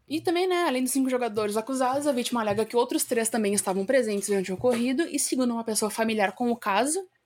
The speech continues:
falando pro Westhead, eles devem ser chamados para testemunhar,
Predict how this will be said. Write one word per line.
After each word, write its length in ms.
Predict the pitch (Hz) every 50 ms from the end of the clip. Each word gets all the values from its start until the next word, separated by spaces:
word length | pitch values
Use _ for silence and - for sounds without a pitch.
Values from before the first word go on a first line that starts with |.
| _ _ _
falando 280 | - 196 196 202 196 -
pro 140 | - 214
Westhead, 520 | 196 190 208 220 - - - 294 311 302 - - _ _ - _ _ _ _ _
eles 320 | - - 254 254 294 277
devem 260 | 240 247 240 233 247 233
ser 180 | - 247 233
chamados 400 | 220 - 254 220 208 196 196 -
para 160 | - 208 202
testemunhar, 640 | 202 - 214 - - 220 214 226 226 202 - -